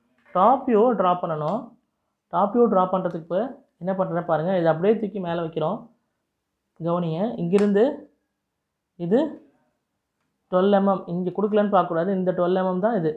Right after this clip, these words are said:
இது இருக்குல்ல, இந்த டுவெல் எம்எம், இந்த டுவெல் எம்எம் gap தான் இது. So என்ன பண்றேன், இங்கிருந்து டுவெல் எம்எம், இந்த line எவ்வளோன்னு பார்க்கணும். எவ்வளோ? இந்த gap வந்து இங்கே eighteen mm, so eighteen mm. இங்கே டுவெல் எம்எம் already இருக்கு.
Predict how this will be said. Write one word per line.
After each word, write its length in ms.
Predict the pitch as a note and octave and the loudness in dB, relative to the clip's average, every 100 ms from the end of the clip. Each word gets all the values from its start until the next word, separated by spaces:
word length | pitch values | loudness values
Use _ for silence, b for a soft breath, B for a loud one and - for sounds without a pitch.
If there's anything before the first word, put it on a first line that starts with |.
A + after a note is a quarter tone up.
| - E3 | -6 -6
இது 80 | E3+ | -4
இருக்குல்ல, 280 | E3 D#3+ D3 - _ _ _ _ _ _ _ _ _ _ _ E3+ | -4 -6 -6 -10 _ _ _ _ _ _ _ _ _ _ _ -8
இந்த 160 | F3 G3 C#4+ - _ - | -4 -2 -4 -8 _ -8
டுவெல் 260 | E3 F3 | -4 -2
எம்எம், 220 | F3 E3+ - _ _ _ _ _ _ _ _ _ | -2 -4 -6 _ _ _ _ _ _ _ _ _
இந்த 120 | D#3+ D#3+ | -8 -2
டுவெல் 220 | E3+ F3 | -2 -2
எம்எம் 200 | F3 E3+ | -4 -2
gap 200 | E3 D#3+ G3 | -2 -2 0
தான் 120 | F3 | 0
இது. 120 | E3 B3 - | -2 -4 -6
So 100 | - A3+ B3 - _ _ _ E3 | -6 -6 -8 -18 _ _ _ -8
என்ன 100 | F3+ G3+ | -6 -4
பண்றேன், 240 | F3 F3+ E3+ | -2 -2 -2
இங்கிருந்து 340 | F3 F#3 G#3+ D4 - - _ _ _ - | -2 0 0 0 -6 -20 _ _ _ -4
டுவெல் 240 | F3 G3 | 0 2
எம்எம், 240 | F#3+ A#3+ E3+ G3+ | 2 0 0 0
இந்த 160 | G#3+ G3+ | 2 2
line 180 | G3+ G#3+ | 2 2
எவ்வளோன்னு 280 | F#3+ G3 G3+ F#3+ | 2 2 2 0
பார்க்கணும். 380 | F3 F#3+ A3+ C4+ F#3 | -2 -4 -4 -2 0
எவ்வளோ? 220 | G3 A#3 C#4+ - _ _ _ - | 0 0 -4 -12 _ _ _ -16
இந்த 120 | D#3+ E3+ | -6 -2
gap 200 | F#3+ F#3 | 0 0
வந்து 120 | G#3 A#3 | 0 0
இங்கே 140 | F3 E3+ | 0 0
eighteen 260 | F3+ F3 | 0 -2
mm, 180 | F3+ G3+ G#3+ | -2 -2 -2
so 60 | A3 | -2
eighteen 260 | E3+ E3+ D#3+ | -2 -4 -4
mm. 200 | D#3+ D3 _ E3 | -6 -8 _ -10
இங்கே 180 | E3 F3 | -8 -4
டுவெல் 180 | E3 D#3+ F3 | -2 -2 -2
எம்எம் 180 | F#3 E3 | -2 -2
already 220 | E3 E3+ | 0 0
இருக்கு. 240 | E3+ E3+ | 0 0